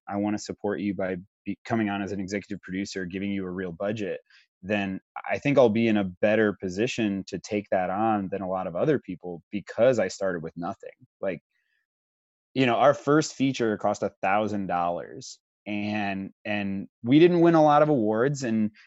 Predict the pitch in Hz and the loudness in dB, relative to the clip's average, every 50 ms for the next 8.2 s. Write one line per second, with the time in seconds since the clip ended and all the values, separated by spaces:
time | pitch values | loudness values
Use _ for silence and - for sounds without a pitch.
0 | _ - 120 131 135 131 117 107 104 107 104 113 123 117 90 110 107 101 104 101 | _ 0 2 4 4 4 4 4 4 6 6 6 6 4 4 2 0 0 -2 -2
1 | 98 98 98 104 117 123 117 101 98 104 110 - _ _ _ _ _ _ _ _ | -4 -4 -2 -2 -2 -2 -2 -2 -4 -4 -8 -10 _ _ _ _ _ _ _ _
2 | _ _ _ _ _ _ _ - 107 101 98 95 92 92 87 - 113 107 104 95 | _ _ _ _ _ _ _ -6 -2 -2 0 0 -2 -4 -2 2 4 4 4 4
3 | - _ _ _ _ 101 95 120 117 107 110 110 107 131 131 123 - 120 104 - | 2 _ _ _ _ -4 0 0 2 2 2 0 2 2 0 2 2 0 0 2
4 | 113 107 104 - - - - - 117 110 107 107 101 101 101 98 98 92 - _ | 2 0 0 -2 -6 -10 -6 -4 -2 0 0 0 0 0 0 -2 -2 -4 -10 _
5 | _ _ _ _ - - 135 123 98 80 78 82 - - 135 131 123 110 139 131 | _ _ _ _ -2 2 2 2 2 0 -2 -8 -6 -4 -2 -2 2 2 0 2
6 | - 131 131 131 143 151 143 131 - _ _ - 127 127 156 165 147 143 - - | 4 4 4 4 4 2 2 0 -2 _ _ 0 2 4 4 2 0 -2 -4 -4
7 | 120 117 117 113 110 104 95 - - - - - 101 104 - - - - 104 101 | -2 0 0 2 0 0 -2 -4 -10 -10 -6 -6 -4 -4 -6 -8 -8 -6 -4 -2
8 | 101 101 98 98 | -2 -2 -4 -6